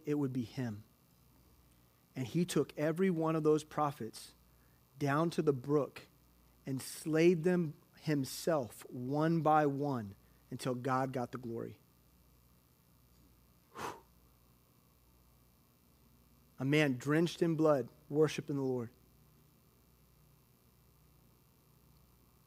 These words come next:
Dealing with the, the failures of other leaders is not easy business.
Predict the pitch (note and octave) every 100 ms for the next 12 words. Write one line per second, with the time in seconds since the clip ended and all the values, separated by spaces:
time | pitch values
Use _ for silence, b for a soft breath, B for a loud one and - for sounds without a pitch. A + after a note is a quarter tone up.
0 | _ _ _ - _ - - - - _
1 | - B2+ E3 F#3 E3+ D3+ D3+ C#3+ - -
2 | - C#3+ C#3 - C3+ - E3 E3+ F3 C#3+
3 | C3 - C#3 B2+ D3+ D3+ D3 C#3 D3+ D3
4 | B2+ B2+ B2 D3 D#3 D#3 D3 C3+ B2+ C#3
5 | B2 B2 -